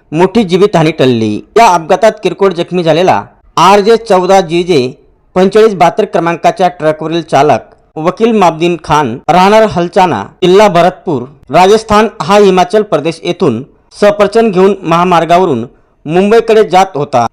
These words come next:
दरम्यान, तालुक्यातील पळासनेर येथील चारणपाडा बायपास जवळ मागून भरधाव येणाऱ्या मातीने भरलेल्या आरजे झिरो नऊ जीडी सत्तेचाळीस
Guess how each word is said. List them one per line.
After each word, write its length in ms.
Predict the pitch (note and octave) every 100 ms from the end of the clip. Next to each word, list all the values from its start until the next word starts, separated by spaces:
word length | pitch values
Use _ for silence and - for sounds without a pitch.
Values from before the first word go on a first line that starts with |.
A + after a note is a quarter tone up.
| -
दरम्यान, 380 | C#3 D#3+ E3+ F#3+ F#3+
तालुक्यातील 460 | D#3+ D#3 E3 G3+ G3 -
पळासनेर 320 | F#3+ F#3+ A3
येथील 300 | G3 F3+ G#3+
चारणपाडा 560 | G#3 F3 E3+ D#3 E3 D#3+
बायपास 420 | D3 D3+ D#3+ D#3
जवळ 340 | D3 F#3+ B2+ A2 _ -
मागून 380 | D#3 F3+ G3+ A#3+
भरधाव 380 | G3+ F3 F#3+ F3
येणाऱ्या 400 | E3+ F3 E3+ G#2+ - -
मातीने 420 | D#3 F3 A3+ A#3
भरलेल्या 400 | G3+ F#3 F3+ F#3+ -
आरजे 400 | D#3+ D#3+ F#3 F#3+ D3
झिरो 220 | C#3+ D#3+
नऊ 280 | E3 D#3 A#2 - - B2+
जीडी 380 | E3+ G3 G3+ G3+ - _ _ _
सत्तेचाळीस 460 | - F3 - G#3 G#3+